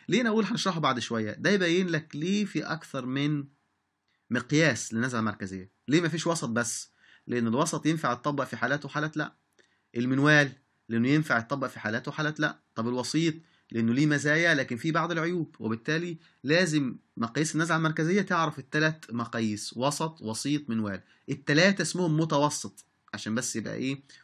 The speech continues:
واضح. لو قلت لك أحسب، احسب المتوسط للبيانات التالية، ينف-، يبقى كلمة متوسط تحوي تحتها وسط، وسيط، ومنوال. طيب،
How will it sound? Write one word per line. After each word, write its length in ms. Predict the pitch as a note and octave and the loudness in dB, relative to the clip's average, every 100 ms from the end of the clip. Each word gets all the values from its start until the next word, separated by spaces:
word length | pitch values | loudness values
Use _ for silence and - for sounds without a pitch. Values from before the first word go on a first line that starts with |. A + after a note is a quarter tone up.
| _ | _
واضح. 440 | A2+ B2 A#2 - - | -2 0 0 -4 -10
لو 80 | A2 | -6
قلت 100 | C#3+ | -4
لك 180 | C#3 | 0
أحسب، 320 | - - - C#3+ | 2 2 0 -4
احسب 400 | C#3+ F3+ - D3 | -2 -4 -2 -4
المتوسط 600 | C3+ C#3+ D#3+ D#3+ C3 B2+ | -2 0 0 -2 -8 -6
للبيانات 300 | B2 D3+ D#3 | -2 -2 -2
التالية، 540 | - D3 F3+ A#3 A#3 _ _ _ - | -2 0 2 2 -2 _ _ _ 0
ينف-، 300 | C#3 E3 D3+ | 2 2 -2
يبقى 300 | C3+ B2+ A#2+ | -2 0 0
كلمة 240 | - F3 E3 | 0 -2 -2
متوسط 540 | D#3 E3 G3 G#3+ G3+ | 0 0 0 -2 -2
تحوي 600 | - F#3 - F3+ G#3 C4+ - _ _ _ _ | 2 2 2 0 0 0 -6 _ _ _ _
تحتها 480 | A2 - D#3 A3 - | -8 -4 -2 -2 -4
وسط، 460 | B2 D3 D#3+ E3 - - | -2 -2 0 -6 -8 -8
وسيط، 500 | G#2+ - C3 B2+ - | -8 -6 -6 -6 -4
ومنوال. 500 | A2+ A2 G2+ F#2 F#2+ _ _ | -2 -2 -2 -6 -10 _ _
طيب، 220 | - C3+ | -2 -2